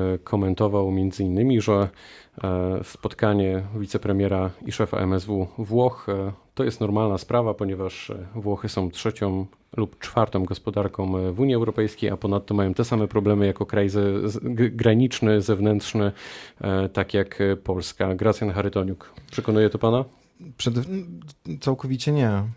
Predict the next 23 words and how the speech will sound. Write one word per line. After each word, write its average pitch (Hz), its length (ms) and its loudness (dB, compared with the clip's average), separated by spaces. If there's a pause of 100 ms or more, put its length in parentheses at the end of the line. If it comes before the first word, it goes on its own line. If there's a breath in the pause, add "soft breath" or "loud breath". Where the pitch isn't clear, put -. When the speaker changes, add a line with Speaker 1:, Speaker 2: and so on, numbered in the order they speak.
(180)
Speaker 2:
Em, 110 920 -2 (1400)
pre-, 117 380 0
premier, 123 440 2
e, 117 100 0 (580)
jest 123 200 -6
to 123 160 -6
wicepremier 123 640 0
W-, 113 240 -6
wicepremier 120 640 0
Włoch, 117 180 0
jest 123 140 -4
to 123 80 -4
szef, - 340 -2
e, 117 40 -4 (580)
chyba 113 220 -10
największej 110 420 -6
partii, 104 460 -4 (520 loud breath)
e, 110 580 -2
w - 60 -18
tym 113 120 -2
momencie 107 300 -2
we 107 80 -6
Włoszech. 104 600 -6